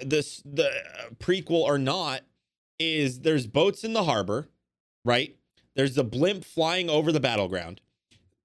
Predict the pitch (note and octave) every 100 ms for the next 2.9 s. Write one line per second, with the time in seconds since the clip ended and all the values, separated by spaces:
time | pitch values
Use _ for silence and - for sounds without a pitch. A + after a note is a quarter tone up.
0 | _ _ _ C#3 C#3+ B2 B2 - F#3 A3+
1 | - G3 E3 - E3 F3 E3 E3 C3+ G#2+
2 | A#2 C3 - A#2+ B2+ E3 G2+ F2+